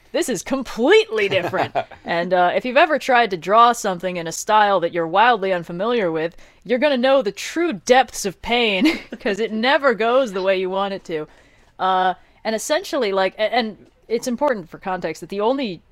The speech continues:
Speaker 1: art training I'd had at the time was life drawing. Uh, my mom had basically sat me down with, like,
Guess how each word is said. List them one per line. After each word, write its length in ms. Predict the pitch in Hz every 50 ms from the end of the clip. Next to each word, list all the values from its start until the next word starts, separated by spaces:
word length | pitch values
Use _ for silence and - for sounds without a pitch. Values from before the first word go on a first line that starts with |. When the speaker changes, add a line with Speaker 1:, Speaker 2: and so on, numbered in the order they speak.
| _ _ -
Speaker 1:
art 220 | 185 190 190 -
training 260 | - 220 190 180 175 160
I'd 100 | 156 156
had 220 | - 185 190 190
at 80 | 190 -
the 60 | 175
time 200 | - 180 160 151 139
was 100 | 143 147
life 240 | 151 156 170 165
drawing. 400 | - - - - - - - - - _ -
Uh, 280 | - 151 147 139 135 139
my 120 | 151 156 160
mom 240 | 165 160 156 156
had 120 | 156 170 -
basically 380 | 165 160 160 - 170 - 160 156
sat 220 | - - 175 160 160
me 80 | 165
down 260 | 156 160 156 156 160
with, 80 | 156 151
like, 280 | 156 147 143 147 -